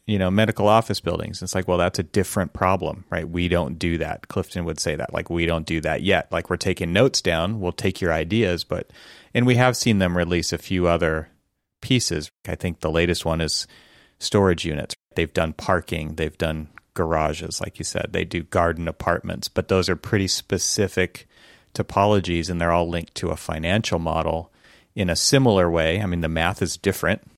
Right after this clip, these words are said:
but they're kind of solving the same problem in different ways, and they're not trying to solve everyone's problem. So I think it is interesting to watch how these new players kind of try to slot into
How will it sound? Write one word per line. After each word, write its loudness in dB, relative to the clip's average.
but -2
they're 2
kind 0
of 0
solving 6
the 0
same 0
problem 2
in -2
different -4
ways, -4
and -6
they're -2
not -2
trying 0
to -4
solve 0
everyone's -2
problem. -2
So 0
I 2
think -2
it 0
is -2
interesting -4
to -2
watch -2
how 0
these -6
new -2
players -2
kind -8
of -12
try 0
to -4
slot 2
into -2